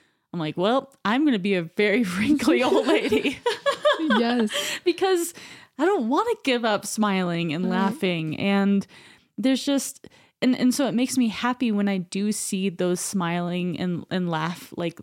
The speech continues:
Speaker 1: lines, you know, in, like,
Speaker 2: Yes.
Speaker 1: older people's faces. And, like, I can just tell, like, they've lived, like, a full, happy life of, um, you know, and I just, <sighs> we need to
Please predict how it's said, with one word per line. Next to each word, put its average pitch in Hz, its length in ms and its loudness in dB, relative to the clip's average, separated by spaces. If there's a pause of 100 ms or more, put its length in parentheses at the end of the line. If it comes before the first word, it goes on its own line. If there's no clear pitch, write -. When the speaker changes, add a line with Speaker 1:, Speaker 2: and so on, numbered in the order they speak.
Speaker 1:
lines, 180 760 0
you 190 80 -4
know, 202 220 0
in, 208 180 0
like, 185 160 0
Speaker 2:
Yes. - 100 -12
Speaker 1:
older 180 220 -4
people's 180 340 -6
faces. 208 640 0
And, 180 180 -2 (460)
like, 220 160 0
I 202 100 0
can 214 300 0
just 202 220 -4
tell, 233 360 -2
like, 170 320 -4 (360)
they've 208 260 -2
lived, 220 400 0
like, 170 180 -6
a 170 60 -6
full, 196 720 -2
happy 185 480 -4
life 170 640 -2
of, 170 300 -4 (480)
um, 165 560 -2 (160)
you 208 120 2
know, 185 120 2
and 180 260 -2 (480)
I 214 160 0
just, - 600 -4 (760)
<sighs> - 560 -8
we 233 200 2
need 240 240 2
to 240 200 -2